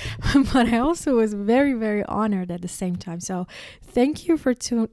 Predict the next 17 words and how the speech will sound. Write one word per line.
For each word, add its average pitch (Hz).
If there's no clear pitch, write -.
tuning 240
in. 185
I 185
hope 202
you 220
come 196
back, 175
and 180
hopefully 185
you're 196
gonna 185
enjoy 180
the 180
topics -
of 180
my 175
podcast. -